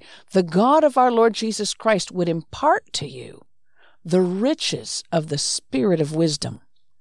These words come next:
and the spirit of revelation to know him through your deepening intimacy with him. He's the Father of glory, so,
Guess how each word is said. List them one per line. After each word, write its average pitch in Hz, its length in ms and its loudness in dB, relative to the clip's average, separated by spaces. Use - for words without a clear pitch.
and 180 160 2
the 165 60 0
spirit 247 340 0
of 190 140 0
revelation 165 680 0
to - 140 -4
know 185 680 -2
him 175 720 0
through 196 180 2
your 180 160 2
deepening 214 680 -2
intimacy 180 680 -2
with 120 200 -8
him. 127 340 -10
He's 254 280 2
the 254 100 2
Father 262 400 2
of 208 140 2
glory, 226 460 2
so, 185 380 2